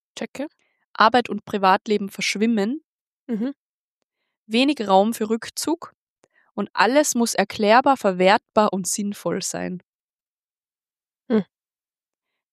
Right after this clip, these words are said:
Speaker 2: Doppelleben als Ventil, Gegenbewegung und stille Rebellion.
Speaker 1: Och, die Krieger.
Speaker 2: Ja.
Speaker 1: Es ist mir halt, ich, ich kann nicht,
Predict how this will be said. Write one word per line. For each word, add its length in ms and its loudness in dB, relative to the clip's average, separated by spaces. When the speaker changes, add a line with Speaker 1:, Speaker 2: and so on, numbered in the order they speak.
Speaker 2:
Doppelleben 640 0
als 380 0
Ventil, 680 2
Gegenbewegung 880 2
und 200 -2
stille 500 -2
Rebellion. 640 -10
Speaker 1:
Och, 880 2
die 80 -8
Krieger. 580 2
Speaker 2:
Ja. 340 -2
Speaker 1:
Es 160 0
ist 160 2
mir 120 8
halt, 260 6
ich, 340 -4
ich 120 -6
kann 320 4
nicht, 400 4